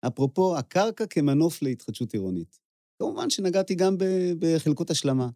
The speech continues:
התחלתי בחלקות ההשלמה בלספר את סיפורה של חלקת ההשלמה שעוד לא יצאה לפועל.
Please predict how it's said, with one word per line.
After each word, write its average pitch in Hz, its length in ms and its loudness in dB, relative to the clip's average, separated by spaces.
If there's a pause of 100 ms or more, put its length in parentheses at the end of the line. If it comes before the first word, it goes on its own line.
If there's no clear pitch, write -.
(280)
התחלתי 147 400 2
בחלקות 127 400 0
ההשלמה 135 320 4
בלספר 147 640 2 (420)
את 117 60 0
סיפורה 147 560 4
של 139 220 0
חלקת 156 360 0
ההשלמה 151 340 0
שעוד 110 180 -2
לא 117 100 4
יצאה 113 200 0
לפועל. 87 400 -2